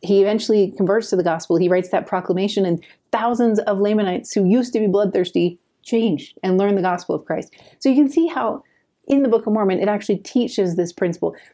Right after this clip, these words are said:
The reason I think that applies to us is so many of us are in this spot over and over <laughs> again,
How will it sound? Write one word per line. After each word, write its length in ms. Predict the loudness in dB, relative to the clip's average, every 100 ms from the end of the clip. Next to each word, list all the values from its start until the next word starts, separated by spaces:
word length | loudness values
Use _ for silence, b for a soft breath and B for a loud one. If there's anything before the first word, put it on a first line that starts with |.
| _
The 140 | -2 0
reason 220 | 2 2
I 40 |
think 120 | 2 0
that 120 | -2
applies 300 | -2 -2 -2
to 100 | -2
us 120 | -2
is 180 | -2 0
so 360 | 0 0 2 2
many 220 | 2 0
of 80 | 0
us 180 | 0 0
are 80 |
in 140 | 0 0
this 200 | -2 -4
spot 520 | -8 -4 -6 -6 -20 _ _ _ -2
over 420 | 0 2 0 0
and 240 | 0 -2 -2
over 320 | -2 0 0
<laughs> 0 |
again, 400 | 0 -4 -6 -8